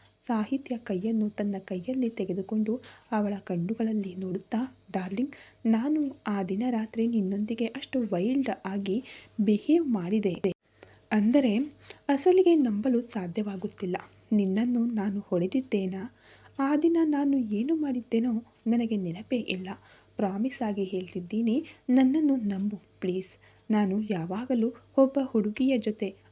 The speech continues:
ಅಲ್ಲ, ಒಬ್ಬ ಹುಡುಗಿಗೆ ಇಷ್ಟವಿಲ್ಲದೆ ಕನಿಷ್ಠ ರಾಂಗ್ ಆಗಿಯೂ ಟಚ್ ಮಾಡಿಲ್ಲ. ಅವರೇ ಇಷ್ಟಪಟ್ಟು ಬಂದರೆ ಹೊರತು ನಾನೇ ಯಾವಾಗಲೂ ಸ್-, ಸ್ಟೆಪ್ ತೆಗೆದುಕೊಂಡಿಲ್ಲ. ನಾನು ಹುಡುಗಿಯರೊಂದಿಗೆ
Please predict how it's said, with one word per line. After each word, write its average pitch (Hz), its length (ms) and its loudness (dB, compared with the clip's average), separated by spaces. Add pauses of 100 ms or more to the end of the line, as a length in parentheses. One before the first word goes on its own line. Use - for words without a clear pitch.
ಅಲ್ಲ, 302 200 4 (320)
ಒಬ್ಬ 240 220 -2
ಹುಡುಗಿಗೆ 240 640 2 (1080)
ಇಷ್ಟವಿಲ್ಲದೆ 233 760 2
ಕನಿಷ್ಠ 208 480 -2
ರಾಂಗ್ 190 380 -4
ಆಗಿಯೂ 247 380 0 (200)
ಟಚ್ - 320 -6
ಮಾಡಿಲ್ಲ. 190 360 -4 (500)
ಅವರೇ 202 360 -2 (220)
ಇಷ್ಟಪಟ್ಟು 302 600 -2
ಬಂದರೆ 208 460 -8
ಹೊರತು 202 460 -4 (380)
ನಾನೇ 208 380 -2 (260)
ಯಾವಾಗಲೂ 277 600 2 (300)
ಸ್-, - 180 -18 (360)
ಸ್ಟೆಪ್ - 440 2 (240)
ತೆಗೆದುಕೊಂಡಿಲ್ಲ. 190 720 -2 (380)
ನಾನು 294 380 4
ಹುಡುಗಿಯರೊಂದಿಗೆ 226 880 2